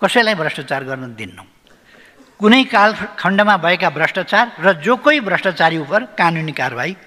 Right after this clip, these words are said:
अघि बढाउँछौँ। सहकारी पीडितका सम्बन्धमा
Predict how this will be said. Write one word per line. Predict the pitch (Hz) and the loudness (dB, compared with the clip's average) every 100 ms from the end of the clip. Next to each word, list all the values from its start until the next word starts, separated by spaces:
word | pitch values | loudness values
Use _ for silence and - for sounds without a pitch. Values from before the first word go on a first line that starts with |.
| - | -12
अघि | 131 135 | -12 -12
बढाउँछौँ। | 131 - - - - - - _ _ _ _ _ - - - | -18 -18 -18 -20 -20 -20 -20 _ _ _ _ _ -20 -12 -2
सहकारी | 175 190 214 208 | 2 4 2 0
पीडितका | 208 208 240 240 196 | 0 -2 -2 -2 -2
सम्बन्धमा | 190 180 185 190 220 | -2 -2 -2 0 0